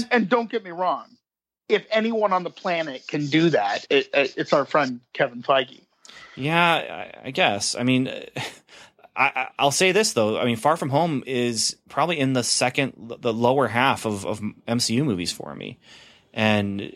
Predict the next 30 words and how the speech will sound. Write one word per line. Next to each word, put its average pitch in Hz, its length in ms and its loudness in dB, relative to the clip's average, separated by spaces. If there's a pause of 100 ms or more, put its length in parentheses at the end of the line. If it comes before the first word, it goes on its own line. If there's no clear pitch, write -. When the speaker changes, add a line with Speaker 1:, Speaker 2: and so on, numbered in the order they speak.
(220)
Speaker 2:
you - 120 -10
know, 107 160 0
Feige, 127 920 2
he's 123 200 -2
involved 117 340 2
in 101 80 2
everything. 101 480 0
Feige, 107 480 -2 (240)
uh, 123 140 -6
is 117 180 -2
involved 110 300 2
in 101 80 -2
everything. 127 500 0 (420)
But 107 600 -2 (960)
you 113 100 2
have 110 180 0
the 113 60 -4
guys 107 260 2
helming 131 360 2
it, 90 320 -2
and, 95 580 -6 (340)
and 104 140 -2
they're 127 80 4
sitcom 87 420 0
guys, - 400 -6 (840)
you 110 140 -8
know? 107 280 -4
Speaker 1:
Yeah. 160 140 4
Speaker 2:
And 104 240 -4 (920)
so 107 520 2